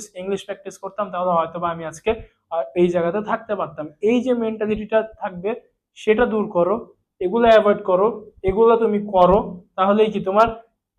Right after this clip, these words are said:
at least রেজাল্ট বের হোক কি রেজাল্ট বের না হোক, তুমি কি করতে পারবা, যে নিজেকে একটাই করতে পারবা যে, "না, I tried, I tried much, I tried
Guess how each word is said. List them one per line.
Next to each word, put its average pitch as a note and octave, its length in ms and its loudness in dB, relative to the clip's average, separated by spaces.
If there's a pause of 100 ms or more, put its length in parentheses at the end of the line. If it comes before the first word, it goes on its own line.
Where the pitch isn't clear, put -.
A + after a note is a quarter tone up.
at G3 160 -2
least A3+ 280 0
রেজাল্ট G3+ 360 4
বের G#3 220 4
হোক A3 260 4
কি G#3+ 100 -4
রেজাল্ট G3 340 0
বের F#3+ 200 4
না F3 160 0
হোক, G3+ 400 2 (240)
তুমি G#3+ 160 -4
কি G#3+ 100 -4
করতে G#3 260 -2
পারবা, E3 280 2
যে F#3 160 -4
নিজেকে G3+ 380 -2
একটাই G3+ 260 -4
করতে F#3 220 -6
পারবা F#3 200 -2
যে, F#3 100 -12
"না, E3+ 420 -6 (440)
I F3+ 60 0
tried, G#3 500 6 (420)
I F3 40 -6
tried G#3 340 2 (580)
much, A#3+ 220 6 (100)
I F3 120 -4
tried G3 280 2